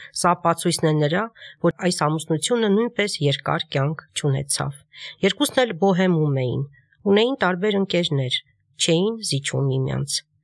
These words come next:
Աստիճանաբար բաժանումները դառնում էին ազատագրումներ, և Ազնավուրը հայտնում է դարձյալ ամուրի լինելու փաստի մասին։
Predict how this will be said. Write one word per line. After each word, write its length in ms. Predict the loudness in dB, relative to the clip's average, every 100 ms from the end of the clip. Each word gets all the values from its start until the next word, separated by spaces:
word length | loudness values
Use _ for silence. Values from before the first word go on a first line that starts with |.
| -20 -18 -4
Աստիճանաբար 760 | -2 0 2 4 4 2 0
բաժանումները 680 | 4 4 4 2 2 2 2
դառնում 440 | 2 2 2 2
էին 180 | 2 0 0
ազատագրումներ, 1000 | -2 -2 -2 -2 0 2 2 2 0 -4 -8 -20 -6
և 220 | -2 0
Ազնավուրը 580 | 0 0 0 0 0 -2
հայտնում 460 | 0 -4 0 2 2
է 80 | 2
դարձյալ 540 | 0 -2 0 0 -2 -6 -20 _ 0
ամուրի 380 | 2 2 2 4
լինելու 460 | 4 2 0 -4 -4
փաստի 400 | -4 -2 -2 -2
մասին։ 440 | -2 -4 -4 -4